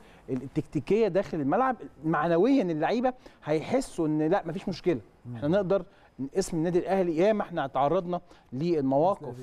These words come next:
Speaker 2: هذه
Speaker 1: اه تعرضنا لها كتير بصراحة، حتى يعني مع، مع هولمان، يعني مرة في يعني أواخر التسعينات، آه، هولمان سابنا ومشي، وكان عندنا بطولة عربية، وكان عندنا دوري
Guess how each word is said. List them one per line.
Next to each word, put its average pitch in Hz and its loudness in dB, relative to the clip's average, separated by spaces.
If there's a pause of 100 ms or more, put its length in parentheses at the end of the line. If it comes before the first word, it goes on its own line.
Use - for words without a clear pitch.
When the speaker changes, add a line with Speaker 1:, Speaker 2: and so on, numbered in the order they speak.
Speaker 2:
هذه 123 -16
Speaker 1:
اه 208 2 (180)
تعرضنا 196 0
لها 320 2
كتير 302 -4
بصراحة، 269 -2
حتى 262 -4
يعني 240 0
مع، 165 0 (220)
مع 180 2
هولمان، 226 -2
يعني 139 -6
مرة 190 0
في 147 -8 (340)
يعني 131 -8
أواخر 160 0
التسعينات، 156 -2 (500)
آه، 131 -6
هولمان 156 0
سابنا 170 -2
ومشي، 175 0
وكان 147 0
عندنا 127 2
بطولة 170 -2
عربية، 147 2
وكان 156 -2
عندنا 120 -2
دوري 175 2